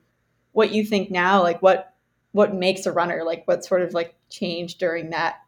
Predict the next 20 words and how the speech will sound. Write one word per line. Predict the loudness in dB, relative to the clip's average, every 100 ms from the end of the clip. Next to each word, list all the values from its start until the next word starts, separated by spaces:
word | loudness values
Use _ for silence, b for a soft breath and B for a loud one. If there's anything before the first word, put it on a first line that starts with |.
| _ 0
that | 0 0
running | -4 -6 -4
journey | -4 -6 -8 -10 -10
and, | -8
like, | -6 -8 -10 _ _ _
sort | -2 4
of, | 6 4 -2 -18 _ _ _ _ _ _ _ _
um, | 0 2 0 -8 -16 _
how | -2 4 6
and | 4 2 -12 _ _ _
if, | 0 0 2
like, | 0 2
I, | 0 2 2
like, | 0 0 -2
in | 2
the, | 4 4
in | 2
the |
book, | 2 0
you, | -2 -2 -2 -4 -10